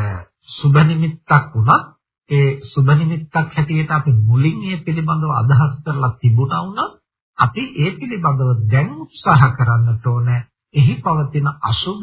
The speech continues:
ස්වභාවය මතු කරලා දකින්නට. සිහිය පිහිටුවාගෙන නුවණ අවදි කරගෙන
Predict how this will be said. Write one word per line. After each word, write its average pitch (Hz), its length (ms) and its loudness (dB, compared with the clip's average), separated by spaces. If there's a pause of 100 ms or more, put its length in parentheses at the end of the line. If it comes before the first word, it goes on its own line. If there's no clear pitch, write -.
ස්වභාවය 151 720 0
මතු 139 320 -2
කරලා 127 440 0 (200)
දකින්නට. 120 680 2 (100)
සිහිය 165 460 2
පිහිටුවාගෙන 135 840 0 (380)
නුවණ 151 420 4
අවදි 110 380 -2
කරගෙන 151 460 -4